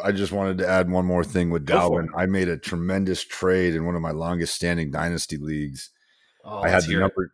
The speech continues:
Speaker 1: I had the number two overall pick, and you know I'm, you know, one of the biggest J T truthers on the planet, and so
Speaker 2: Me and you both.
Speaker 1: as much as I, I tried, I wasn't able to obtain the one oh one, who also, you know, <laughs> went, had another J T truther that wanted him.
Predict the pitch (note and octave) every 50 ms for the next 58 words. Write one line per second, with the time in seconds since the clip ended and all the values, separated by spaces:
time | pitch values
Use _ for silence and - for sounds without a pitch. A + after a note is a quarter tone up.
0 | _ - G2 G#2 G2+ F#2+ F#2 G#2 A#2 A#2+ A2+ G2+ - - - A2+ A2 G#2 G2+ F2+
1 | F#2 F#2+ F2+ F2 E2 - - F2+ E2+ E2 - E2+ E2+ F2+ F#2+ G2 G2 F#2+ F2+ F2+
2 | F2+ F2 F2 F2+ F#2 F2 - - G#2+ F2+ E2+ E2+ E2 F2+ F2+ F2 E2 E2 D2+ E2
3 | F#2 E2+ E2+ - - C#2 - F#2 F#2 D#2+ - - G2 F#2+ F2 - - - F#2 F2
4 | - E2+ E2+ E2 E2 D2+ E2 E2+ D#2+ D#2+ D2+ - - F2 E2 E2 D#2+ D#2+ D#2+ D#2+
5 | C2+ D#2 D#2+ D2 - - F#2 E2+ D#2+ D#2+ G#2+ A2 A2+ A#2+ C3 C3 B2 G2 F#2+ F2+
6 | - - - _ _ _ _ - F2+ F2+ D#2+ F2+ G2+ G#2 G2+ - A2 G2+ F2+ G2+
7 | F#2+ F#2+ F#2+ F#2+ F#2 F#2 - - F2 E2+ E2+ D#2 - - - G2 F#2+ F#2+ G2 F#2
8 | F#2 - E2+ F2 F#2+ G2 F#2+ E2+ F#2 F#2 F2 E2+ F#2 F#2 E2+ F2 - - - F2+
9 | D2+ - - G2+ F#2+ F#2 F#2 F2+ E2+ F2 E2 E2 F2 F#2+ G2 F#2+ F2+ F2 E2 E2+
10 | F2+ F2+ F2+ F2 F2 E2+ E2+ D#2+ D2 - _ _ - E2+ F#2 F#2+ F2+ F2 F2 F#2
11 | F#2 F#2 - - F#2+ F2 E2+ E2+ E2+ E2+ E2 - G2+ F#2 E2+ E2 E2 D#2+ - _
12 | G2 G#2 G2+ - B2+ - - _ - A2 G2+ G#2 A2 G2 G#2 G#2+ F#2 E2 - F#2+
13 | F#2 E2 - - F#2 F#2+ D#2+ - - F#2 F#2 - - F2 E2+ F2 E2+ F2 F#2+ F#2+
14 | E2+ D2+ E2 F#2 - - E2